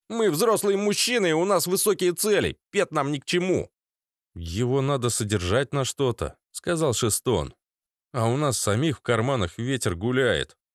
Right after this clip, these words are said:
«Так у вас нет денег», — презрительно сощурившись, сказала девочка. «Ну что вы, Идель!» — поспешно нейтрализовал её светловолосый. «Мы с коллегой благородные лоды, денег у нас хватает.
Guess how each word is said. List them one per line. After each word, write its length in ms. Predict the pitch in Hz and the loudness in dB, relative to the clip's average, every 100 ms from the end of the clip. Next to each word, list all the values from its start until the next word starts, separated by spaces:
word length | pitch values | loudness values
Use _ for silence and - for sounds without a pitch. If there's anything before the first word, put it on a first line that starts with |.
| _ _ | _ _
«Так 200 | - 240 | -6 -4
у 120 | 247 240 | 0 0
вас 260 | 226 - | 0 0
нет 280 | 233 220 160 | -2 -4 -4
денег», — 840 | 165 220 247 240 208 117 82 - _ _ | -2 -2 0 -2 0 -2 -4 -12 _ _
презрительно 720 | 87 85 90 160 170 160 139 | -2 -2 0 -2 -2 -2 0
сощурившись, 720 | - 104 - 156 123 - 110 | 0 -2 0 -2 0 0 -2
сказала 460 | - 98 110 95 90 | 0 0 2 0 0
девочка. 680 | 113 117 87 - - 69 - _ _ _ _ - | 0 0 0 -2 -6 -10 -12 _ _ _ _ -2
«Ну 180 | 254 233 | 2 2
что 460 | - 220 220 226 | 2 0 2 2
вы, 220 | 180 147 131 | 4 2 2
Идель!» — 460 | 127 123 78 - _ _ _ | 2 2 2 -4 _ _ _
поспешно 560 | 85 - - 160 - 139 | -2 -2 -2 -2 -2 -2
нейтрализовал 800 | 135 123 117 101 95 101 127 | 0 0 0 2 2 2 2
её 120 | 95 95 | 2 0
светловолосый. 1000 | 107 95 98 92 98 107 87 - 67 _ _ - | -2 -2 0 2 2 2 2 -2 -8 _ _ -6
«Мы 280 | 185 214 180 | 0 0 0
с 80 | |
коллегой 480 | - 180 190 185 165 | 0 0 2 0 0
благородные 760 | 160 160 156 165 175 151 156 151 | 0 0 2 2 2 0 0 2
лоды, 540 | 160 196 165 95 76 | 2 2 2 0 -2
денег 400 | 95 196 160 143 | -2 -2 0 0
у 40 | |
нас 180 | 170 127 | 0 0
хватает. 580 | - 143 - 170 98 | 0 0 4 2 2